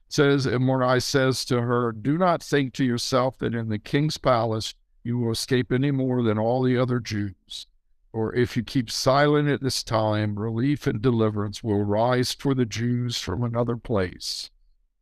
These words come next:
But you and your father's house will perish. And who knows whether you have not come to the kingdom for such a time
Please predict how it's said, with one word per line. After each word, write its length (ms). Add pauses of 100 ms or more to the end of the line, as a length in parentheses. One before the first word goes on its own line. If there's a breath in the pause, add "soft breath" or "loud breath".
(420)
But 240
you 220
and 100
your 140
father's 460
house 380
will 220
perish. 680 (400)
And 180
who 180
knows 340
whether 240
you 160
have 140
not 260
come 240
to 140
the 140
kingdom 600 (460)
for 100
such 640
a 80
time 560